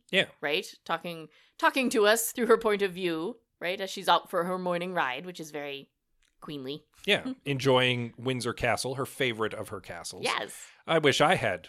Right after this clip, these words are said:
Speaker 1: multiple castles so that I could be choosy about which was my favorite.
Speaker 2: <laughs>
Speaker 1: But, uh, I am not Her Majesty the Queen, so.
Speaker 2: Exactly. Yeah, so we start out with the Queen on her morning ride, having her morning thoughts about things.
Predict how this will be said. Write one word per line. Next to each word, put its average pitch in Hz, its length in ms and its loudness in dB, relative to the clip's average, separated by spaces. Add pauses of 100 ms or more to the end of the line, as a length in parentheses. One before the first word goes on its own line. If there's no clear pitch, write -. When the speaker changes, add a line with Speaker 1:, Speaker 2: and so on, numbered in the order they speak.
(120)
Speaker 1:
multiple 123 440 -2
castles 117 600 2
so - 280 -4
that 107 120 0
I 104 80 0
could 101 140 -14
be 90 100 -12
choosy 170 400 -4
about 87 240 -12
which 123 180 -6
was 101 140 -8
my 92 120 -10
favorite. 113 420 -2 (100)
Speaker 2:
<laughs> - 0 - (420)
Speaker 1:
But, 117 320 0
uh, 101 260 2 (380)
I 143 140 6
am 131 140 4
not 127 200 6
Her 127 100 -4
Majesty 107 460 -4
the 120 80 -14
Queen, 185 320 -8
so. - 160 -12 (120)
Speaker 2:
Exactly. 170 460 -2 (320)
Yeah, 202 220 2
so - 160 0
we 233 120 -4
start 277 220 -2
out 254 140 0
with 240 100 -6
the 233 60 -10
Queen 226 240 -8
on 226 120 -4
her 220 140 -6
morning 196 320 -6
ride, 175 300 0
having 175 300 -6
her 175 180 -6
morning 170 320 -8
thoughts - 640 -6
about 170 240 -6
things. 175 540 -6